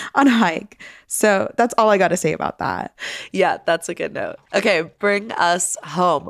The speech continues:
Speaker 2: What is our last do?
Speaker 1: Okay, this is a must for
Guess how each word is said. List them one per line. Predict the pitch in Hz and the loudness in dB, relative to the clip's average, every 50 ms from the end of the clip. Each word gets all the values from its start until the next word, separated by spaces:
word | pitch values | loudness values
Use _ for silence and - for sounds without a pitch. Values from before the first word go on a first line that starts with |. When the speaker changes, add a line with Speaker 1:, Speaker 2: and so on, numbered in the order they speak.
| - | -6
Speaker 2:
What | - 175 180 175 | -4 -2 -2 -2
is | 185 208 | 0 0
our | 196 196 196 | 0 0 0
last | 180 175 165 160 170 165 - - - | 2 2 0 0 0 -2 -6 -8 -6
do? | - 156 139 131 120 147 - _ _ - | -4 0 0 0 0 0 -4 _ _ -2
Speaker 1:
Okay, | - 190 - 175 156 - - - - _ | 0 0 2 0 -2 -2 -4 -10 -6 _
this | - 190 196 226 233 - - - - - - - _ _ _ _ _ _ _ | 2 2 2 2 2 -2 -4 -6 -6 -8 -12 -14 _ _ _ _ _ _ _
is | - 190 175 | -2 0 0
a | 165 160 | 0 -4
must | 156 151 - - 175 - - - - - - | -6 -8 -8 -8 -8 -8 -10 -10 -12 -14 -18
for | - - 185 170 160 156 156 156 - - | -6 -2 0 2 2 2 0 0 -2 -4